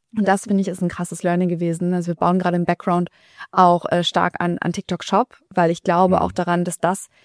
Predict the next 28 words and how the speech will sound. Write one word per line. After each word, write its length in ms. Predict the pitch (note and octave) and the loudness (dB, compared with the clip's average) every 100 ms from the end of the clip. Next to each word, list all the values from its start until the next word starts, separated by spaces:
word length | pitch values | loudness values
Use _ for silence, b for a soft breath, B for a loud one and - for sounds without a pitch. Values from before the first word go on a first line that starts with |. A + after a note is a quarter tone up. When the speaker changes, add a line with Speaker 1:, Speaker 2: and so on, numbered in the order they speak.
| b - | b -2
Speaker 1:
ein 60 | F3+ | 0
Unfair 260 | G3 G3+ | 2 0
Advantage 400 | F#3+ F3 F3 - - | -2 -2 -4 -8 -4
sein 200 | E3 E3+ | -2 -2
kann, 260 | - G3+ | -2 0
wenn 80 | G#3+ | 2
man 80 | F3+ | 2
das 180 | F3 - | -2 -4
richtig 320 | E3 - - | -8 -8 -2
macht. 440 | E3+ A3+ F4 - - _ - | 0 0 -2 -10 -20 _ 0
Speaker 2:
Ja. 300 | F2+ E2+ G#2+ | 2 2 -2
Speaker 1:
Ähm, 460 | - F#3 F3 F3 F3 | 2 4 4 4 2
das 160 | F#3 | 2
heißt, 160 | G3 - | 0 0
das 140 | F3+ | -2
ist 40 | - | -2
auch 140 | E3+ | -2
auf 100 | F#3 | 0
jeden 140 | F#3+ F#3 | 0 0
Fall 140 | F3 | -2
ein 40 | |
Thema, 260 | F3 F3+ F3 | -2 0 0
was 140 | F3 | -2
wir 60 | F3 | -4
uns 100 | F3 | -6
halt 100 | F3 | -6
kontinuierlich 520 | - F3 F#3 F3+ F3 | -4 -2 0 0 -2
anschauen. 480 | E3 F3+ - G3 B3 | -4 -4 -4 -2 -4